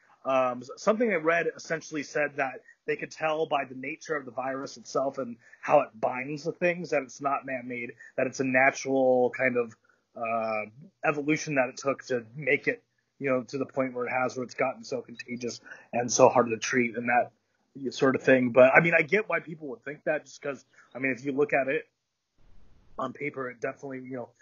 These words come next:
it just checks off a lot of boxes for, you know, the conspiracy theories and things. But again, one of the reasons why I don't really subscribe to a lot of conspiracy theories is because, to be frank, sometimes things that happen in life are just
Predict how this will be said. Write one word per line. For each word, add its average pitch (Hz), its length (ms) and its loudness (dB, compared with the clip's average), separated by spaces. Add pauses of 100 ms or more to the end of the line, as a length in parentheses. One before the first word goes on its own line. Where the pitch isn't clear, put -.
(180)
it 147 180 -2
just 143 260 0
checks - 280 6
off 151 160 6
a 139 40 -4
lot 135 200 0
of 127 80 -8
boxes 135 340 -8
for, 120 240 -8
you 123 120 -10
know, 117 100 -10
the 110 100 -18
conspiracy 117 720 -12 (580)
theories 117 360 4
and 117 160 -10
things. 113 300 -2
But 117 400 0 (1500)
again, 143 380 4
one 160 120 0
of 160 100 2
the 147 40 -2
reasons 143 340 -8
why 135 200 0
I - 20 -6
don't 127 300 -8
really 123 320 -12 (400)
subscribe 156 460 0
to 180 100 2
a - 20 4
lot 175 160 2
of 175 80 -10
conspiracy 180 460 -10
theories 180 380 -6
is - 60 -20
because, 127 460 -10 (520)
to - 40 -10
be 143 100 -2
frank, 147 280 -2
sometimes 175 400 -4
things 170 180 -4
that 160 100 0
happen 151 280 -2
in 131 100 -8
life 135 320 -8
are 120 60 -18
just 120 260 -14